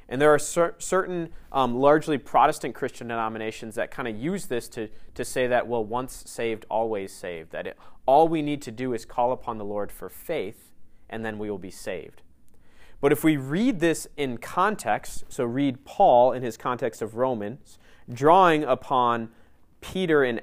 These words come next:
Acts and Joel in this book, we come to see that all he is saying is that in the time of temptation, if you call upon the Lord, he will save you. He will hear you.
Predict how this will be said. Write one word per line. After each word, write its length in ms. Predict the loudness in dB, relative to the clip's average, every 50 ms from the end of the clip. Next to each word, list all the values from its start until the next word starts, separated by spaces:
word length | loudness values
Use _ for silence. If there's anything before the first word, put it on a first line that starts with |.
| -2 -2
Acts 500 | 0 0 2 0 -2 -4 -8 -16 -16 -10 -8
and 220 | -6 -6 -6 -8
Joel 520 | -4 -2 0 0 2 2 2 2 0 -2 -6
in 120 | -10 -8 -8
this 160 | -8 -8 -8
book, 340 | -6 -4 -4 -4 -4 -6 -14 -14 -16 -18 -14 -8
we 100 | -8 -8
come 220 | -2 0 -2 -2 0
to 100 | -4 -6
see 220 | -8 -6 -2 0 2
that 180 | 2 2 2 4
all 260 | 6 8 8 8 6
he 180 | 4 0 -2
is 80 | -2 -4
saying 580 | -4 -4 -4 -2 -2 -2 -4 -6 -8 -12 -14 -16 -20 -20 -20 -20 _ _ _ -20 _ -20 -16 -14
is 100 | -8 -4
that 140 | -2 -2 -2
in 120 | -2 -4 -6
the 80 | -6 -6
time 360 | -8 -6 -4 -2 -2 -2 -2
of 180 | -4 -6 -6 -10
temptation, 1120 | -12 -10 -10 -10 -10 -12 -16 -18 -14 -12 -10 -8 -8 -10 -10 -12 -14 -14 -14 -16 -18 -20 -20 -20 _ _ _ -20 -20 -20 -20 -20 -20 _ _ -20 _ _ _ _ _ _ _ _ -20 -20 _ -12
if 180 | -12 -12 -10
you 80 | -12 -12
call 380 | -12 -10 -4 -2 0 0 0 -2
upon 300 | -2 -4 -8 -8 -6 -6
the 80 | -8 -8
Lord, 480 | -6 -4 -4 -4 -4 -6 -8 -12 -18 _ _ _ _ _ _ _ _ _ _ _
he 160 | _ _ -14 -12
will 180 | -10 -12 -12
save 400 | -14 -12 -10 -8 -8 -8 -8 -12
you. 120 | -16 -20 -20 _ _ -20 -20 _ _ _ _ _ _ _ _ _ _ _ _
He 140 | _ _ -10
will 140 | -10 -10 -10
hear 300 | -12 -12 -10 -8 -8 -8
you. 240 | -8 -12 -16 -20